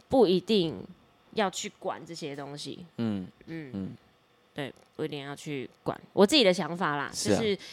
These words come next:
Speaker 1: 因为我，我觉得我也是一个很容易分心的人。
Speaker 2: 嗯。
Speaker 1: 嗯，这也算是冲动嘛。呃，算冲动吗？
Speaker 2: 没有，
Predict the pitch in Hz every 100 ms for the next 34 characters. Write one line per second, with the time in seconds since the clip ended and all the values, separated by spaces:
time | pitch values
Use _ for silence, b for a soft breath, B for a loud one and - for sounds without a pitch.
0 | B 277 285 214 165 196 170 196 185 208
1 | 247 202 220 185 226 190 202 180 175 170
2 | 202 185 180 175 175 170 156 123 - -
3 | 110 104 92 - 185 151 - b _ -
4 | 220 180 214 214 226 185 196 151 143 175
5 | b b b b _ _ - 147 135 139
6 | 208 196 175 185 151 180 196 B - 104
7 | 107